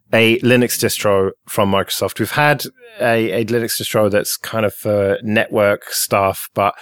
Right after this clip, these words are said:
I'm talking a full-blown, like Amazon Linux two style distro for Azure, made by Microsoft with a name like Microsoft Linux or Azure Linux. And it's gonna have tight integration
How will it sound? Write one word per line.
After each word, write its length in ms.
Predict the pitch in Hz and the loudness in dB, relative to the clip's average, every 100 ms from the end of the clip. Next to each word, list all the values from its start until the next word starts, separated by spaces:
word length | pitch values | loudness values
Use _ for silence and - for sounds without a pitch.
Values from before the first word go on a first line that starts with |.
| - - _ - | -20 -20 _ -2
I'm 180 | 113 113 | 0 2
talking 280 | 123 110 | 0 0
a 60 | 104 | -2
full-blown, 800 | - 151 139 117 120 107 104 98 _ _ _ _ _ _ _ _ | 0 2 4 4 4 4 2 -2 _ _ _ _ _ _ _ _
like 340 | - 107 120 - | 0 2 2 2
Amazon 340 | 110 104 107 | 0 2 2
Linux 280 | 104 101 - | 0 0 -4
two 360 | - 101 95 | 0 2 2
style 400 | 92 - 95 92 | 0 0 2 2
distro 560 | 87 95 - 95 90 92 _ - - _ _ _ _ _ _ _ _ _ _ _ - | 2 -2 0 0 0 -4 _ -20 -20 _ _ _ _ _ _ _ _ _ _ _ -12
for 380 | - 131 123 | 0 4 4
Azure, 460 | 113 95 95 95 95 | 4 4 4 4 2
made 380 | 113 107 113 107 | 0 2 4 4
by 180 | 104 98 | 2 2
Microsoft 720 | 95 - - - 90 - - _ - | 2 -2 -2 -2 -2 -4 -10 _ -6
with 240 | 101 95 | 0 2
a 60 | 98 | 2
name 340 | 104 104 98 | 4 4 4
like 220 | 95 101 | 2 0
Microsoft 420 | 104 95 - 95 - | 0 0 -2 -4 -2
Linux 340 | 95 95 - | -2 -2 -4
or 240 | - 95 98 | -2 0 0
Azure 260 | 95 95 | 0 0
Linux. 460 | 87 87 85 - - _ _ _ - | 0 -4 -8 -10 -12 _ _ _ -4
And 140 | 104 | -2
it's 120 | 107 - | 0 2
gonna 260 | 113 110 | 2 2
have 420 | 95 101 101 - - _ _ _ _ _ _ _ _ _ _ _ _ _ - | 2 2 0 -2 -12 _ _ _ _ _ _ _ _ _ _ _ _ _ -6
tight 480 | - - 135 117 - | -4 2 2 2 0
integration 880 | 110 - 98 104 101 - 95 92 | -4 -4 -2 2 2 0 -2 -2